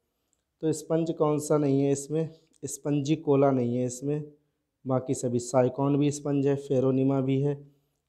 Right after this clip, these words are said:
क्लायोना भी है। स्पंजिकोला ये स्पंज नहीं है, ये एक आर्थ्रोपोडा का मेंबर है।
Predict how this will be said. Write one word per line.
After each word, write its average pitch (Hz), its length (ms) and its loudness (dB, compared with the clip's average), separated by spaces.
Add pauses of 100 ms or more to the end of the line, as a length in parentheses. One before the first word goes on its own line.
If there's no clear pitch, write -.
(180)
क्लायोना 120 480 0
भी 117 160 -2
है। 135 180 -4
स्पंजिकोला 143 840 0
ये 135 240 4
स्पंज 131 400 -2
नहीं 120 320 2
है, 147 120 2 (800)
ये 139 200 2
एक 147 120 -2
आर्थ्रोपोडा 123 840 -2
का 117 180 -10
मेंबर 113 400 -8
है। 110 100 -12